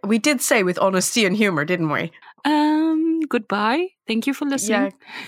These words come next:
Speaker 1: Thank you for listening. Thanks for putting up with us. I hope you've, uh, found this interesting, uh, and that you've had some insights. We're just, like, we're so super excited that you're here and that you're still with us, I hope. Like, I hope that the,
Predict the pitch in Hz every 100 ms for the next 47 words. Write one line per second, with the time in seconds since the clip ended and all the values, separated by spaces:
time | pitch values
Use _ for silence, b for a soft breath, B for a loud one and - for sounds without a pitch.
0 | B B - 233 233 233 - 220 226 -
1 | 262 302 285 - 202 202 - 196 190 B
2 | B B B B _ 226 214 208 208 214
3 | 294 285 285 330 381 - 220 226 233 233
4 | - 214 202 196 - - 185 196 202 226
5 | 208 208 - 208 220 269 262 - 226 233
6 | 302 403 - B B B 190 190 180 185
7 | 180 180 190 190 185 - 196 - 190 208
8 | 247 247 339 - - - - 214 233 262
9 | 320 - 233 220 233 240 240 226 240 220
10 | 190 - 175 170 160 156 160 170 170 147
11 | 143 - 160 156 - 156 156 160 - -
12 | 180 165 165 117 160 - 160 160 131 -
13 | 160 147 170 175 180 170 165 - 156 156